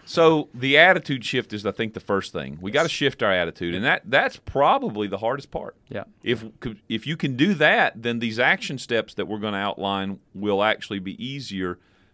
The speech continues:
Speaker 1: but it's getting that attitude shift. So let me just throw out a big word. How are we gonna shift the attitude? Repent.
Speaker 2: That's a big word.
Speaker 1: Yeah.
Speaker 3: Are we ready for that one yet?
Speaker 1: Well, I mean, that ought to bring the older generation in, you know,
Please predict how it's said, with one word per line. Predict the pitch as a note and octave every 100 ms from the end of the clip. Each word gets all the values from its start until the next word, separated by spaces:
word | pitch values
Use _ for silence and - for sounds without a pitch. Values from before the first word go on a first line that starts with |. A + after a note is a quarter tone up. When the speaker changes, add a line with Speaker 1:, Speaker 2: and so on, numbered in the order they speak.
| _
Speaker 1:
but | F2+
it's | F2 -
getting | A#2 -
that | G#2+ G#2+
attitude | C3 C3+ - E2
shift. | - E2+ -
So | G2 F2 E2+ _ _ - _ _ _ _ _ _ _ _
let | D#3+
me | A#3
just | B3 -
throw |
out | D#3 A#2+
a |
big | G2 G#2
word. | F#2 D#2 C2+
How | - C#3+
are | F3+
we | E3
gonna | D#3
shift | - D3+
the | D3 D3
attitude? | D3 D3 D3+ D3 - _ _
Repent. | C3 D#3+ F#3 F#3+ F#3+ G3 _ G3+ G3+ F#3 C#3+ G2+ - - - - - _ _ _ _ _ _ - -
Speaker 2:
That's | A#2+
a | G#2+
big | F#2 G#2 G2+
word. | G2 F#2+ F2 _ _ _
Speaker 1:
Yeah. | F2 D2+ A#1+ _ _ -
Speaker 3:
Are |
we | A#2 D3+
ready | B2+ D3
for | D#3+ C#3+
that | E3+ E3+
one | E3
yet? | F#3+ - _
Speaker 1:
Well, | F#2 F#2+ G#2 C#3+ -
I | G#2+
mean, | A2 G#2
that | A2+ A2
ought | D3
to | B3
bring | A#2+ A#2 A2+
the | G#2+
older | A2 F3 C#3+
generation | A2+ G#2+ A2 A2 A2 A#2
in, | F3 C2 - _
you | -
know, | F#2 B2+